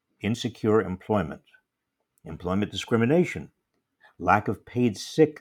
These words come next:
leave or paid family leave. It has forced, or allowed,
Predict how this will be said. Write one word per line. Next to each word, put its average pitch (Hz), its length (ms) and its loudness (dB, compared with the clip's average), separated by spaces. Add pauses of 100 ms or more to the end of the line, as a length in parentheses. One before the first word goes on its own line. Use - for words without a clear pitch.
leave 82 440 -2
or 82 100 -8
paid 95 300 -4
family 90 340 -4
leave. 76 440 -12 (1080)
It 139 140 4
has 143 100 4
forced, - 640 6 (840)
or 101 140 -2
allowed, 87 520 4